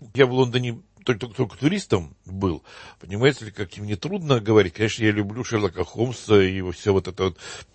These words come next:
антураж, это, ну, как бы это настроение, которое связано с Конан Дойлем и Диккенсом и так далее, так далее, для меня очень дороги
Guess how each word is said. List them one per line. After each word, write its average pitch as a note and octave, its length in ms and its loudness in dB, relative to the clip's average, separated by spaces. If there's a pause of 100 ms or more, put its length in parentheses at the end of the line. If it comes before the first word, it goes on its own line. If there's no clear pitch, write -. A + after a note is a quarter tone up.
антураж, A2 600 4
это, F2+ 340 -6 (320)
ну, F2 80 -14
как F2 140 -8
бы F2 100 -4
это E2+ 120 -12
настроение, A#2+ 640 2
которое G2+ 260 -4
связано F2+ 540 0
с D#2+ 60 -16
Конан E2+ 300 -14
Дойлем G2+ 500 -4
и F2 140 -6 (400)
Диккенсом G2+ 680 -6
и F#2 40 -10
так G2+ 160 -2
далее, F#2+ 160 0
так - 100 -6
далее, G#2 160 -2
для G#2 140 0
меня A2 180 -2
очень G#2 300 -8
дороги A#2+ 500 2